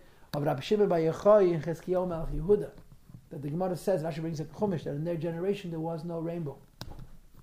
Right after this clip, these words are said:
They were such perfect tzaddikim that they made their whole generation tzaddikim, which is even a higher level in Tzaddik Yisrael.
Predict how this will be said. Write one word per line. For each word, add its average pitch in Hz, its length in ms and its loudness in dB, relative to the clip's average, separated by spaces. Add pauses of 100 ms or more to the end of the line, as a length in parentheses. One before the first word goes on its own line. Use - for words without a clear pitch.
(480)
They 156 80 -2
were 151 100 0
such 226 300 4
perfect 226 380 6
tzaddikim 226 420 6
that 208 100 6
they 196 100 8
made 220 220 8
their 214 80 10
whole 220 180 10
generation 220 540 10
tzaddikim, 135 440 -2
which - 100 -8
is 190 100 6
even 190 220 6
a 180 60 8
higher 220 440 6
level 226 580 6 (320)
in 196 140 4
Tzaddik 240 400 6
Yisrael. 165 580 0